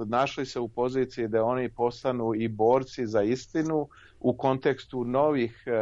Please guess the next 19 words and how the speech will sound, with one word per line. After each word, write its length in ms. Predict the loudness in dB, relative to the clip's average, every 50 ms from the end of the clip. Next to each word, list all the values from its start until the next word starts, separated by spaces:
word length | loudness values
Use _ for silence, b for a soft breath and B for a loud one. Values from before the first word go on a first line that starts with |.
| 2 2 2 4
ratova 760 | 4 2 2 0 -2 -4 -2 0 2 2 4 4 4 2 0
na 160 | -2 -6 -8 -8
t-, 260 | -8 -12 -12 -12 -12 -8 -2
tlo, 360 | 0 2 4 4 4 2 0 -2
e, 340 | -2 -2 0 0 -2 -4 -6 -10 -10
bi-, 220 | -4 -2 -2 -2 0
e, 120 | -2 -2
bivše 480 | 0 2 2 2 0 0 0 -2 -2 -2
s-, 120 | -4 -8 -10 -6
e, 340 | -4 -2 -2 0 0 0 0
Jugoslavije. 580 | 2 4 4 2 2 0 -4 -6 -4 -4 -6
E, 720 | -8 -8 -12 -18 -18 -18 -18 -14 -6 -2 0 2 2 2 2
tako 300 | 2 0 2 2 0 0
da, 340 | 2 4 4 4 2 2 0 -4 -10 -8
e, 800 | -6 -4 -4 -2 -2 -2 -4 -4 -6 -8 -10 -14 -12 -10 -8 -8 -4
kad 220 | 0 0 0 0 -2 -6 -8
se 200 | -4 0 0 2
ovo 160 | 2 0 0
ponovo 380 | -2 -2 -2 0 2 0 0